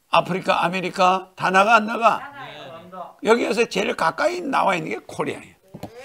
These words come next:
Speaker 1: 붙어 있지, 그죠? 어. 그래서 인체 구조로 보면 똑같아. 백이민족은 중심을 잡고 세계의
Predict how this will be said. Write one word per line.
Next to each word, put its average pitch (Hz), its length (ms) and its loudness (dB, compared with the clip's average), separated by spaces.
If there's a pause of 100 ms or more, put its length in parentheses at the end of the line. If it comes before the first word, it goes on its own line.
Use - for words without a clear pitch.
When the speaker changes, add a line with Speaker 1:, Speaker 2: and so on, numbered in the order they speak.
(800)
Speaker 1:
붙어 - 240 -4
있지, - 200 -6
그죠? 175 340 2 (460)
어. 131 180 -6 (280)
그래서 208 240 2
인체 208 600 6
구조로 165 440 0
보면 156 260 -2 (280)
똑같아. - 880 -6 (840)
백이민족은 220 720 2
중심을 254 520 -6
잡고 196 280 -8
세계의 269 600 -4